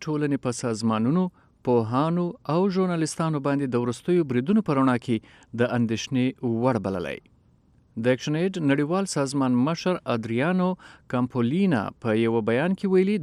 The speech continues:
دوی د آینده ګام په اړه قانوني مشوره اخلي او په ورته وخت کې و خپلو مامورینو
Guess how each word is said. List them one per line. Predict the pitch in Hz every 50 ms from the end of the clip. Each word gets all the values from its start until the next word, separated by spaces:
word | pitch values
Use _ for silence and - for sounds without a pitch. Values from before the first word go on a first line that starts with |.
| 127 117
دوی | 143 165 185 165
د | 165 - - 123 113
آینده | 110 113 123 135 185 190 160 131
ګام | 139 165 208 214 202
په | - 156 147
اړه | 156 170 175 165 - -
قانوني | 120 113 113 113 131 156 170 151 120
مشوره | 107 - - 104 107 139 170 190 196
اخلي | - - 220 226 214
او | 202 190 -
په | 170 165 170
ورته | 170 165 - 165 156 160
وخت | 156 - - -
کې | 156 151 147 - - - - - - - - 117
و | 123 123 - -
خپلو | - 160 151 156 151 143 127
مامورینو | 117 113 107 104 101 127 170 202 214